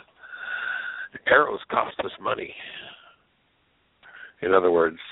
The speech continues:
the Irish don't cost us anything. Go let 'em die. It doesn't matter. And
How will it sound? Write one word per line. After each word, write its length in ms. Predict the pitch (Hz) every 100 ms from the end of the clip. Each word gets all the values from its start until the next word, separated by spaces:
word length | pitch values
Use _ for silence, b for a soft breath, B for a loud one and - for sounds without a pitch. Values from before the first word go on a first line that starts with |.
| 90
the 120 | 87
Irish 340 | 90 92 80 -
don't 180 | 90 82
cost 240 | 92 85 -
us 80 | 85 -
anything. 440 | 87 87 87 80 - -
Go 140 | 78
let 180 | 78 85
'em 160 | 80 73
die. 360 | 85 95 71 71
It 80 |
doesn't 280 | 80 78 82
matter. 360 | 82 85 76 - - - B B B B B B B -
And 440 | - 92 90 87